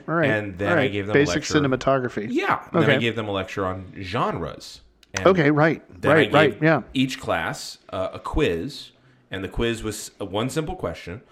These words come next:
Speaker 1: Okay.
Speaker 2: What genre do you want to study?
Speaker 1: Right, okay.
Speaker 2: So went with majority opinion.
Speaker 1: Okay.
Speaker 2: And so, uh, we just finished the first week of them watching a movie from a genre they chose instead of,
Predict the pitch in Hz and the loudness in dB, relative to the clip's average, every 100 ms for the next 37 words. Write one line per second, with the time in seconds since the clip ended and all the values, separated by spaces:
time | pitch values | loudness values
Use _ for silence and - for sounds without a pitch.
0 | - 139 127 123 - 95 110 95 104 107 | -2 2 2 -2 -4 -4 -4 -2 -2 -2
1 | 101 98 92 82 78 104 - - - - | -4 -6 -8 -8 -10 -14 -12 -8 -8 -10
2 | _ - - - - 156 160 175 147 196 | _ -14 -14 -10 2 4 4 4 0 -2
3 | _ - 76 - 92 95 85 95 90 92 | _ -12 -10 -8 -8 -8 -8 -8 -4 -2
4 | 123 139 82 87 - _ _ _ _ - | -2 -4 -6 -8 -12 _ _ _ _ -12
5 | 113 170 - - - 113 98 95 - 98 | -12 -12 -16 -20 -12 -6 -6 -6 -10 -6
6 | 87 82 82 - 85 80 80 76 85 76 | -4 -4 -4 -6 -8 -8 -10 -10 -10 -10
7 | 92 - 87 82 - 87 - 98 92 - | -12 -8 -8 -8 -10 -12 -10 -8 -8 -8
8 | 92 90 - 87 82 85 87 87 87 _ | -8 -8 -8 -8 -8 -8 -8 -10 -16 _
9 | - 87 87 85 90 85 87 85 85 90 | -20 -8 -6 -6 -8 -10 -8 -6 -6 -6
10 | 82 90 85 87 85 82 78 160 - 78 | -8 -10 -10 -8 -6 -4 0 -2 -2 -6
11 | 73 73 - 87 - 92 85 82 | -6 -10 -16 -14 -6 -4 -2 -4